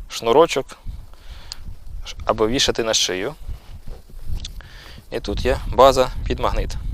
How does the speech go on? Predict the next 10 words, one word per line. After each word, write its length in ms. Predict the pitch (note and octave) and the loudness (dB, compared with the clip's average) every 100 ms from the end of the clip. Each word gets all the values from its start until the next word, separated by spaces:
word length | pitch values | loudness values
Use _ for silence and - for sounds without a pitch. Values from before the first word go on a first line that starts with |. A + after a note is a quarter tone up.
| - - - - | -4 -6 -10 -10
тому 220 | - B2 B2 | -6 -2 0
що 200 | A#2+ - - | -2 -2 -2
ця 200 | - G#2 | 0 0
фішка 460 | - A#2 - G#2 - - - - - - - - - - - - - - - - - - | 0 -2 0 -2 -4 -6 -6 -4 -4 -8 -8 -4 -2 0 0 -2 -2 0 2 0 -2 -6
цього 240 | - - G#2+ | -4 0 0
мікрофону 600 | A2 A#2 A#2+ E3+ E3+ C3 - - - - - | 0 -2 2 4 4 2 -4 -8 -10 -12 -10
Maclex, 600 | - G#2+ F#2+ - D2+ - | 4 6 6 4 -4 -2
да? 220 | - A2+ C#3 - - - - - - - - - - - - - - - - - - - - - | 2 0 0 -4 -8 -8 -6 -6 -4 -2 0 -2 -2 -2 -4 -4 -4 -2 0 -2 -2 -6 -6 -2
Тому 260 | A2+ G#2 | 0 0
що 300 | - - G#2 | -2 -2 -2